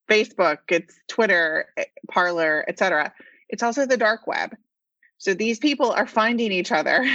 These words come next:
<laughs> I mean, people of like minds find each other on the internet. I mean, I might find someone who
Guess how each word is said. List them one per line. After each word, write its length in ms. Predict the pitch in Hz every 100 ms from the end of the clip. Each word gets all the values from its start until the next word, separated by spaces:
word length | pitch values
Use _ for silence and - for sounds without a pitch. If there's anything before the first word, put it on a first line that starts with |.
| -
<laughs> 160 | 214
I 80 | 208
mean, 300 | 233 233 208 -
people 300 | 254 254 262
of 100 | 262
like 200 | 233 240
minds 260 | 233 254
find 200 | - 339
each 140 | 381 226
other 180 | 160 156
on 160 | 160
the 80 | 165
internet. 300 | 151 151 151
I 80 | 156
mean, 120 | 156
I 140 | 147
might 240 | 156 175 175
find 240 | 175 180
someone 400 | 185 180 180 196
who 400 | 190 180 180 180